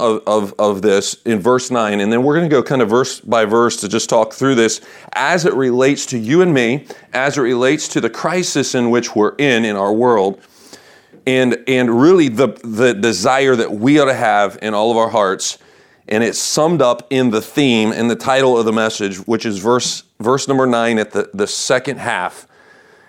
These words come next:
And here's the phrase, "That glory may dwell in our land." Would you say that with me? "That glory may dwell in our land." This is the theme, I believe, of this text,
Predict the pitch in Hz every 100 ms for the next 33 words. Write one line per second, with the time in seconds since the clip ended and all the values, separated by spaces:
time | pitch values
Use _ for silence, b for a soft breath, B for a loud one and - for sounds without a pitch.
0 | b b 117 113 135 135 135 - 113 95
1 | 90 117 117 - 110 127 165 143 110 107
2 | 104 - - 113 110 104 131 131 107 95
3 | 95 - _ - 110 101 95 104 92 78
4 | - _ - _ 113 110 120 131 123 113
5 | 123 135 131 127 B B B B 104 117
6 | 101 101 123 160 151 123 107 104 90 113
7 | 110 101 110 131 110 101 98 - - 107
8 | 104 104 104 85 76 _ _ _ b b
9 | b b b 113 185 190 190 156 147 165
10 | 165 156 120 123 123 123 123 131 117 117
11 | - - 117 82 - -